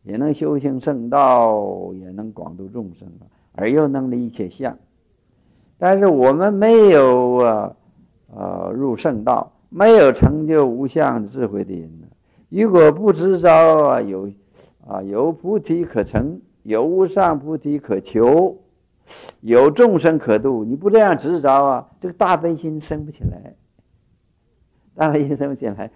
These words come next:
没有众生可度了，那么还做什么呢？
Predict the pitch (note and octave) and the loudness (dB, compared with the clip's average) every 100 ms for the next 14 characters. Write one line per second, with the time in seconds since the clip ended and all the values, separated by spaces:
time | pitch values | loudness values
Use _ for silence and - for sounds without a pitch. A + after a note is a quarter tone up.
0 | _ _ A3 G#3+ E3 F#3+ E3+ D#3 D#3+ D3 | _ _ 0 2 2 0 -2 -4 -4 -2
1 | A#2+ D3 C#3 B2 - - - - - _ | 0 2 0 -2 -8 -18 -18 -18 -20 _
2 | C#3+ D#3 D3+ D3 - C#3 - A#2+ A#2 B2 | -6 -2 0 -2 0 0 0 -6 -8 -8